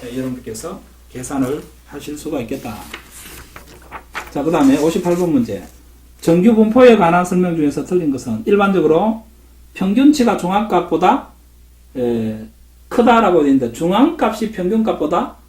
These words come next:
크다. 이, 예, 글자를 바꿔야 되겠죠. 그렇죠? 예, 그다음 작업 측정의 목적 중에서, 예, 틀린 것을 골라라. 작업 개선,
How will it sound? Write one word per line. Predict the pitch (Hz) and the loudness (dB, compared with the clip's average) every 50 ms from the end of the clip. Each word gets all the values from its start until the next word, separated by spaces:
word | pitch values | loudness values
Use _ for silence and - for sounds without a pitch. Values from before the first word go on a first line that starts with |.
| _ - | _ -12
크다. | - - 208 208 180 165 - - - - - - | -8 -4 -2 -2 -2 -2 -4 -10 -16 -20 -18 -10
이, | - 180 170 156 127 113 - - - - - - - _ - - - - - 143 | -6 -4 -2 -2 -4 -4 -8 -12 -20 -20 -20 -20 -20 _ -20 -20 -20 -14 -8 -6
예, | 131 127 120 117 117 113 113 | -4 -2 -2 -4 -4 -6 -8
글자를 | - - 196 202 202 220 214 202 185 180 | -4 -4 -4 0 0 0 0 0 -2 -2
바꿔야 | 139 135 135 185 185 165 139 | -4 -6 -4 -2 -2 -2 0
되겠죠. | 123 117 117 110 - 113 | -2 -4 -4 -4 -8 -10
그렇죠? | 107 120 120 - - 196 226 220 - - - - - - - _ - - | -8 -8 -10 -8 -8 -10 -10 -10 -14 -20 -20 -20 -20 -20 -20 _ -10 -8
예, | 131 120 117 | -6 -4 -2
그다음 | - - 170 151 147 160 190 202 220 | 0 0 2 2 2 0 -2 -4 -4
작업 | - 185 185 202 208 208 | -2 -2 -2 -2 -2 -4
측정의 | - 202 202 - 202 185 180 170 | -4 -8 -6 -4 -4 -2 -2 -2
목적 | 165 170 170 - 180 180 - - | -2 -4 -4 -4 -6 -6 -6 -6
중에서, | - 165 151 139 135 170 185 220 226 - - - - - - _ - 277 | -4 -2 0 0 0 -2 -4 -4 -6 -8 -14 -20 -20 -20 -20 _ -8 -6
예, | 135 131 | -6 -2
틀린 | - 226 226 214 185 | -2 0 0 0 0
것을 | 175 160 160 147 131 | -2 -4 -4 -4 -4
골라라. | - 127 127 120 113 - | -4 -4 -4 -6 -6 -8
작업 | - 151 165 180 180 180 | -6 -4 -2 -2 -2 -2
개선, | - 156 151 151 180 165 139 110 - | 0 -2 0 0 0 -2 -2 -4 -6